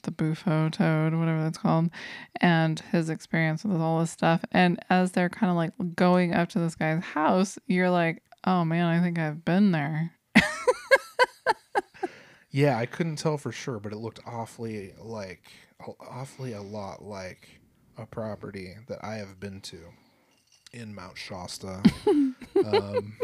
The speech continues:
Speaker 2: <laughs> like, back in my homeschool, like, choir singing days.
Speaker 1: Yes, when
Speaker 2: You
Speaker 1: you were
Speaker 2: know,
Speaker 1: just a wee lad.
Speaker 2: when I was just a wee lad, and there was, you know, somebody that we knew, uh,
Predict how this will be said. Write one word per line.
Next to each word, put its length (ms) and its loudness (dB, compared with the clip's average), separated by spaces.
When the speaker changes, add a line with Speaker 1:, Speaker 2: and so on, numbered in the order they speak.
Speaker 2:
<laughs> 720 -14
like, 260 -4
back 280 -4
in 140 -10
my 180 -12
homeschool, 840 -14
like, 220 -20
choir 600 -16
singing 480 -14
days. 400 -16
Speaker 1:
Yes, 600 2
when 160 6
Speaker 2:
You 60 6
Speaker 1:
you 40 6
were 60 6
Speaker 2:
know, 40 -2
Speaker 1:
just 280 2
a 80 2
wee 240 2
lad. 640 4
Speaker 2:
when 100 -8
I 40 -4
was 100 -6
just 200 -6
a 40 -4
wee 220 -4
lad, 460 -6
and 280 -14
there 160 -10
was, 380 -8
you 100 -12
know, 240 -14
somebody 420 -14
that 140 -18
we 120 -18
knew, 540 -18
uh, 60 -18